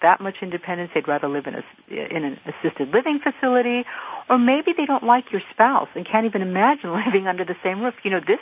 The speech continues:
kind of thing happens. So I think that as, as much as we can educate each other about our expectations, and as soon as we can, we give ourselves the gift of time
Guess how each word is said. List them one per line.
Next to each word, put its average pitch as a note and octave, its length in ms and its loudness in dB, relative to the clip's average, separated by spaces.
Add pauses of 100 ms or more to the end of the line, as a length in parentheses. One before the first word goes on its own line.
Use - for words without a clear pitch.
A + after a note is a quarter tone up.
(120)
kind G#3+ 160 -6
of C4 140 -10
thing F3+ 120 -12
happens. B3 640 -12 (920)
So - 140 -6
I G#3+ 140 2 (120)
think D#4+ 260 -6
that C#4 160 2 (120)
as, G3+ 160 2 (760)
as G#3 360 2
much B3+ 280 4
as F4 120 -12
we B3 100 -4
can G#3+ 260 -6
educate E3+ 640 -4
each E3+ 220 -10
other D#3+ 240 0
about D3+ 280 2
our D#3 160 0
expectations, D3+ 960 -4
and F#3 120 2
as F3 80 -2 (180)
soon D4 220 4
as D#4+ 120 -2
we D#3+ 140 -2
can, - 380 -8 (400)
we G#3+ 80 2
give A#3+ 220 4
ourselves G3 500 4 (100)
the E3+ 60 -6
gift D#3+ 380 -4
of E3 80 -8 (200)
time G#3+ 420 -2